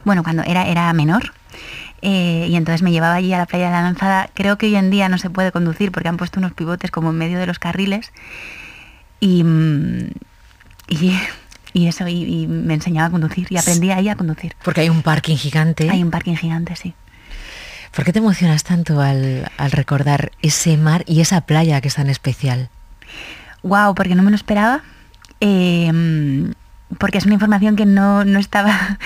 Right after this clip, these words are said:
Speaker 1: <laughs> muy consciente en la cabeza y porque recuerdo a mi padre, recuerdo a Galicia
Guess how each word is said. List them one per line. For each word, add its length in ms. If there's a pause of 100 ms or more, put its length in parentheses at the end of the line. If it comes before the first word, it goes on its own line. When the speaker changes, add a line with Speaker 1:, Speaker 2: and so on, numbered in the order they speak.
Speaker 1:
<laughs> 260
muy 300
consciente 600
en 80
la 100
cabeza 540 (540)
y 220
porque 600
recuerdo 280
a 20
mi 120
padre, 500 (200)
recuerdo 800
a 80
Galicia 640